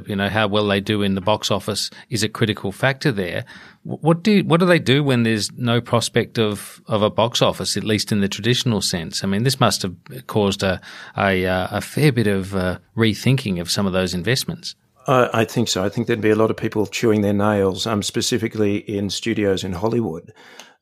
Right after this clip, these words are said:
Speaker 2: Um, 'cause the only alternative they've got at the moment, and there's a number of huge films that are just waiting to be released. The only option they've got is to actually release them online at the moment, um, via video on demand. But that, you know, potentially,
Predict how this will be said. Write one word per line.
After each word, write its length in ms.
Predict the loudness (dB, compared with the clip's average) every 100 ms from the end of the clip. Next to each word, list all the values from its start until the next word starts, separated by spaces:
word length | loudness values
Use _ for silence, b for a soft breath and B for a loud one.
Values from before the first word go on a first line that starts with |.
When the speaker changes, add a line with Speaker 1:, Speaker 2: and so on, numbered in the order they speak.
| -6
Speaker 2:
Um, 520 | 2 4 6 6 4
'cause 220 | 2 0
the 100 | 4
only 180 | 4 4
alternative 480 | 2 0 2 2 2
they've 180 | -2 0
got 200 | 0 0
at 80 | -2
the 80 |
moment, 400 | 0 2 2 0
and 80 | 2
there's 140 | 2 2
a 40 |
number 240 | 2 2
of 80 | 0
huge 380 | -2 -2 0 -2
films 400 | 0 2 2 2
that 120 | -2
are 40 | -2
just 240 | -4 -2
waiting 260 | 0 0 -4
to 80 |
be 140 | -4 -4
released. 520 | 0 0 0 -2 -14 B B B
The 120 | 4 6
only 220 | 8 6
option 280 | 4 0 -6
they've 140 | -2
got 300 | 2 2 2
is 100 | -6
to 120 | -2 -2
actually 360 | -2 -2 -2 -2
release 400 | -2 2 2 0
them 320 | -2 -2 -2 _ -2
online 640 | 0 2 4 4 2 -2 -6
at 100 | -4
the 80 | 0
moment, 400 | 0 0 -2 -6 -6
um, 240 | -4 -4
via 280 | -2 -2 -2
video 340 | -2 -2 0 0
on 80 |
demand. 560 | -2 0 2 2 0 -4 -10 B B B B 0
But 160 | 2
that, 220 | 2 0 -4 -16 -4
you 160 | 2
know, 160 | 4 2 -4
potentially, 920 | -8 -4 2 2 4 0 0 0 -2